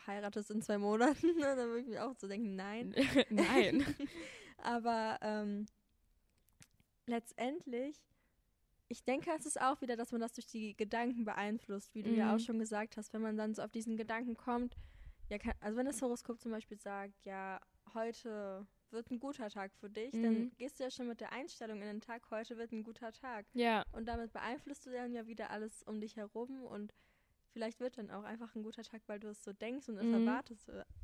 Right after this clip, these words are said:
Speaker 1: erwartest.
Speaker 2: Ja, ja, das ist, da-, ja, das auf jeden Fall. Ich meine, in dem Sinn ist es ja eigentlich nicht, nichts Negatives, weil du dann mit einer guten Einstellung in den Tag gehst.
Speaker 1: Ja.
Speaker 2: Und ich glaub schon, dass Einstellung sehr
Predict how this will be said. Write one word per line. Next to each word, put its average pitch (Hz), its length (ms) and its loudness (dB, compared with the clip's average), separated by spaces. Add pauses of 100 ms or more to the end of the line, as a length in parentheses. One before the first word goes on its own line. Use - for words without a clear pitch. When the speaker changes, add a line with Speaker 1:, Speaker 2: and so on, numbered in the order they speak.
(100)
Speaker 1:
erwartest. 202 840 -8 (540)
Speaker 2:
Ja, 233 300 6
ja, 233 280 4 (280)
das 247 180 2
ist, - 300 -10
da-, 240 260 4
ja, 247 240 4
das 233 340 -2
auf 233 220 -2
jeden 240 180 2
Fall. 254 380 2 (260)
Ich - 80 -8
meine, 226 180 4
in 220 60 4
dem 233 200 4
Sinn 220 160 4
ist 220 120 -2
es - 120 -8
ja 214 160 0
eigentlich 208 280 -2
nicht, 208 320 0 (160)
nichts 202 600 -2
Negatives, 269 880 0
weil 220 160 4
du 208 40 -2
dann 220 280 2 (340)
mit 220 160 0
einer 226 100 2
guten 240 320 2
Einstellung 220 520 2
in 208 40 4
den 202 140 2
Tag 202 280 -4
gehst. 247 380 2
Speaker 1:
Ja. 240 320 0 (200)
Speaker 2:
Und 233 140 6
ich 220 100 2
glaub 226 240 4
schon, 254 340 2
dass 220 220 0
Einstellung 220 580 2
sehr 202 540 2